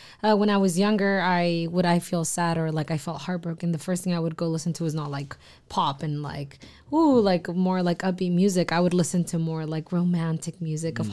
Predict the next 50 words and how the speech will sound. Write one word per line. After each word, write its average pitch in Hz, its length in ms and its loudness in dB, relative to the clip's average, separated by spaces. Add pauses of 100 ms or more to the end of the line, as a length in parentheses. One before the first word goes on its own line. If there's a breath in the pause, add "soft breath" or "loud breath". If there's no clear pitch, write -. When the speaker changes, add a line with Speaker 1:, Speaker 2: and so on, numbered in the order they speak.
Speaker 1:
heartbreak 160 560 -6
and, 156 160 -4 (340 loud breath)
and 202 140 2
sadness. 208 400 2
So 202 100 0
I 185 80 2
think 196 160 -2
it's 196 140 -4
super 233 220 -2
interesting 220 360 0
that 180 120 2
you 180 60 2
guys 180 180 2
are 165 80 2
saying 233 240 4
this, 170 140 2
because 190 260 -2
that's 180 200 -2
what 180 160 -2
we 170 120 0
do. 240 160 4
And 196 160 2
there's, 190 200 0 (300 loud breath)
uh, 196 220 2
like, 175 260 0
doors 220 380 6
that 185 160 0
we 185 120 2
leave 196 240 2 (120)
open, 226 500 2 (340 loud breath)
and 202 340 4
the 190 100 4
things 240 260 4
that 196 160 0
these 208 160 -2
songs 196 380 2
say 262 300 4
is 208 220 2
what 196 200 2
we 196 160 2
end 190 220 0
up 160 140 -2
doing, 165 300 -2
what 175 160 -2
we 185 120 0
end 185 180 2
up 160 60 -2 (120)
thinking 190 340 2
we 165 120 -2
feel. 185 480 -4